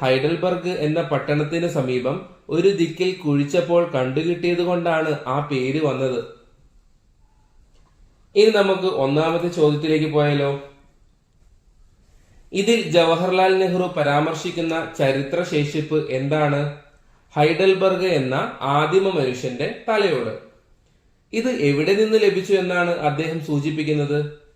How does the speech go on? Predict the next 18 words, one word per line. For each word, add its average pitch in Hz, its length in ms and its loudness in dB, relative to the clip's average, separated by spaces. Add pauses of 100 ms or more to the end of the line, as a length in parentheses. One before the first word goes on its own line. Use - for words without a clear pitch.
(140)
ഹൈഡൽബർഗ് 180 720 -2
എന്ന 165 440 -4 (100)
പട്ടണത്തിൽ 175 560 -2
നിന്നും. 123 400 -6 (2000)
മൂന്നാമത്തെ 185 520 4
ചോദ്യം 156 480 0 (100)
പൂർവികരെ 165 600 0
കണ്ടെത്താം 147 540 0
എന്നൊരു 139 200 -2
ചോദ്യമാണ്. 139 580 -2 (600)
നിങ്ങൾ 196 280 4
എന്ത് 185 120 0
ചെയ്യണമെന്നറിയോ? 147 960 0
നിങ്ങളുടെ 214 300 4
കുടുംബത്തില് 190 680 0
നിങ്ങളുടെ 180 280 -6
പൂർവികരൊക്കെ 180 720 -2
ഉണ്ടാവില്ലേ? 139 680 -2